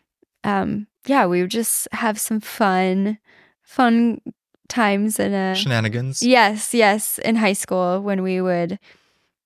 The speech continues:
Speaker 1: oh my gosh, we would be smoking weed and drinking alcohol at our friend's house. And just, I, there were a couple times when cops would come over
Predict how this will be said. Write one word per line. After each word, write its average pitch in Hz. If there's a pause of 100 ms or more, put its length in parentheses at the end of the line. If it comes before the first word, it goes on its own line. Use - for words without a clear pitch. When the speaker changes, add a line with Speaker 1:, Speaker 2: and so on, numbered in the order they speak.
(540)
Speaker 1:
oh 214
my 185
gosh, - (800)
we 196
would 170
be 180
smoking 180
weed 277
and 190 (320)
drinking 196
alcohol 240
at 196
our 196
friend's 196
house. 214
And 180 (720)
just, - (1000)
I, 214
there 220
were 226
a 214
couple -
times -
when 190
cops -
would 190
come 190
over 190